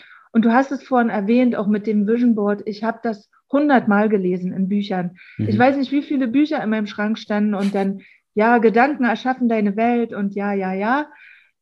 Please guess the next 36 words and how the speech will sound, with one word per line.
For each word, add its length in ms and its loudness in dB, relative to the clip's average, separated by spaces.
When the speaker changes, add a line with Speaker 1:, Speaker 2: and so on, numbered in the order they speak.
Speaker 1:
Aber 260 4
wenn 160 4
man 200 4
in 200 4
so 140 0
einer 180 2
Not 380 -2
ist 340 -6
und 180 -2
denkt, 380 -2
gut, 320 -6
wenn's 200 2
da 160 -2
steht, 340 -2
probier 300 2
ich's 120 -2
jetzt 240 -4
aus. 160 -6
Speaker 2:
Ja. 240 2
Speaker 1:
Ist 80 2
mir 120 8
egal, 360 2
ja. 240 -2
Ich 60 -6
Speaker 2:
Ja. 140 2
Speaker 1:
probier's 360 2
jetzt 240 -2
wirklich 400 -2
aus 180 -2
und 160 -4
vertrau 380 -2
darauf 380 -2
und 120 -6
verlass 340 2
mich 180 -6
darauf. 420 -2